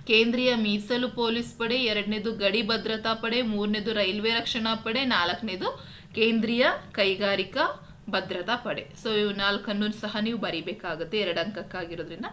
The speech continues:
ಈ ಪ್ರಶ್ನೆಗೆ ಆಪ್ಷನ್ ಕೇಳಿದರೆ, ಭಯೋತ್ಪಾದನೆಯ ಸವಾಲುಗಳನ್ನ ಎದುರಿಸಲು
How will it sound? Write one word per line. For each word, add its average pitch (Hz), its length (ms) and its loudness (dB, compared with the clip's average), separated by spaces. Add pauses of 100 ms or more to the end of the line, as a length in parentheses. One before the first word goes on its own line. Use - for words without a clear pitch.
(420)
ಈ 320 80 2
ಪ್ರಶ್ನೆಗೆ 262 500 2
ಆಪ್ಷನ್ 214 440 2
ಕೇಳಿದರೆ, 214 720 0 (180)
ಭಯೋತ್ಪಾದನೆಯ 240 1040 4 (200)
ಸವಾಲುಗಳನ್ನ 220 800 2
ಎದುರಿಸಲು 208 760 0